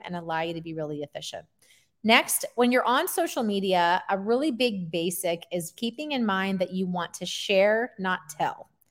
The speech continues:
When you're sharing things versus telling people things, it allows them to get to know who you are,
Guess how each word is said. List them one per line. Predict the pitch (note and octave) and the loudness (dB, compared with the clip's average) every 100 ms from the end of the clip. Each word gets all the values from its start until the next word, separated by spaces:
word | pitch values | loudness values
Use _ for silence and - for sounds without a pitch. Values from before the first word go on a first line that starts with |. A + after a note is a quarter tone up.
| _ _ _ _ - | _ _ _ _ -2
When | G#3 G#3+ | 2 4
you're | C#4 | 2
sharing | - - B3+ C4+ E4+ E4+ | 0 2 4 4 2 0
things | A#3+ G#3+ G#3+ G#3 | 2 2 2 0
versus | G3+ F#3+ F3+ E3 | -2 -2 -2 -4
telling | - - A#3 A3+ | -2 2 2 2
people | G#3+ F3 E3 D#3 | 0 -4 -4 -6
things, | - D#3 D#3 D#3+ | -2 -2 -2 -2
it | F#3 | 0
allows | F3+ F3+ F3+ F3 C4+ | 2 4 4 4 4
them | A3+ G3+ F#3+ | 2 0 0
to | F#3+ | 0
get | F#3 | -2
to | - | -2
know | F3 E3 | -4 -4
who | F#3 | -2
you | G3+ C4 C4 | -2 2 6
are, | G#3 G3 G3+ | 8 8 6